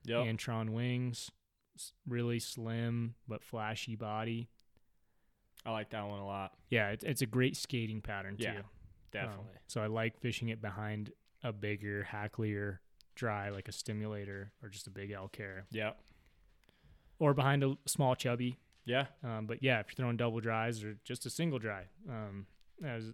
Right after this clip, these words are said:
Speaker 2: that's a great pattern.
Speaker 1: I think that's one thing we didn't really talk about the chubby too, where you can tie it in a small size. I mean, you can tie it
Speaker 2: Definitely.
Speaker 1: in a, you know, twelve or a fourteen and fish it, and it wrecks 'em.
Speaker 2: Oh, yeah.
Speaker 1: Where I've de-,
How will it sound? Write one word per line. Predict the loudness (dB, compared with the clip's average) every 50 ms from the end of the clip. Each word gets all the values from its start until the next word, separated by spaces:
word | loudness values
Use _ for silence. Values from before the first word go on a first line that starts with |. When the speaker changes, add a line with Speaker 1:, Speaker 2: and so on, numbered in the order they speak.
| -8
Speaker 2:
that's | -8 -8 -6 -6 -8 -10 -10 -8
a | -8 -8
great | -6 -4 -2 -2 -2 -2 -4
pattern. | -6 -6 -6 -6 -8 -6 -4
Speaker 1:
I | 0
think | 0 0 0
that's | 0 -2 -2 -2
one | 0 0 0 0
thing | 0 -2 -2 0 0
we | 0 0
didn't | 0 -2 -2
really | -2 -2 -2 -4
talk | -4 -2 0 0 0 -2
about | -2 -4 -4 -4 -4 -6
the | -10
chubby | -8 -6 -4 -4 -6 -8
too, | -10 -8 -6 -4 -4 -4
where | -4 -4
you | -4 -4 -6
can | -6 -6 -8 -10
tie | -8 -6 -4 -2 -2 0
it | -2 -2 -4 -8 -10
in | -10 -10 -8
a | -8
small | -8 -8 -6 -6 -6 -6 -6
size. | -6 -4 -4 -4 -4 -4 -6 -4 -4 -4 -4 -4 -8 -12 -16 -12
I | -10 -10
mean, | -8 -8 -8
you | -8 -8 -8
can | -8 -8
tie | -4 -2 -2 0 0 0
it | 0
Speaker 2:
Definitely. | 0 -2 -4 -8 -8
Speaker 1:
in | -8 -8
a, | -8 -8 -8 -10 -14 _ _ _ -10
you | -8 -8
know, | -6 -6 -6 -8 -8 -10
twelve | -8 -6 -4 -2 -2 -2 -4 -4 -4
or | -6 -8
a | -8
fourteen | -8 -8 -8 -8 -8 -8 -8 -8 -8 -6 -6 -8 -10 -12 _ _ _ _ -20 _ _ -18 -10
and | -8 -8 -8
fish | -4 -2 -2 -2 0 -2 -4
it, | -4 -6 -8 -12 -18 -20 -18 -10
and | -8 -6 -6 -4 -4
it | -6 -6 -8 -10 -18 _ _ _ _ _ -16 -12 -6
wrecks | -4 -2 -2 -2 -4 -6 -8
'em. | -10 -10 -14 -18 -12 -4 0
Speaker 2:
Oh, | 2 2 2
yeah. | 2 -2 -4 -6 -8 -12 _ _ -20 -20 -16 -8
Speaker 1:
Where | -4 -2 -2 -2 -2 -4 -6 -8 -12 -8 -4
I've | -2 -2 -2 -2
de-, | -2 -2